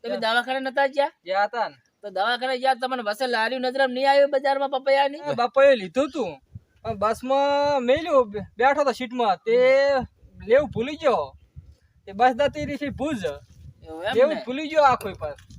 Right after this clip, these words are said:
Speaker 1: ઓવે, ઓવે. તો તમારું જબર છે.
Speaker 2: બસ જતી રહી,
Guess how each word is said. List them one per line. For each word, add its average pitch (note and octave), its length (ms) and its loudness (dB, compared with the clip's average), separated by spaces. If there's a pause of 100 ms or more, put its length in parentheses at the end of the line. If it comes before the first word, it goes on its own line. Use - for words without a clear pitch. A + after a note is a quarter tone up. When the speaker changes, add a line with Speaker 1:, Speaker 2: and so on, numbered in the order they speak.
(400)
Speaker 1:
ઓવે, C#4 260 -18
ઓવે. C4 240 -16 (580)
તો - 140 -2
તમારું C4+ 260 6
જબર C#4 320 2
છે. - 160 2 (480)
Speaker 2:
બસ A#3+ 200 4
જતી C#4+ 340 0
રહી, F#4+ 200 -8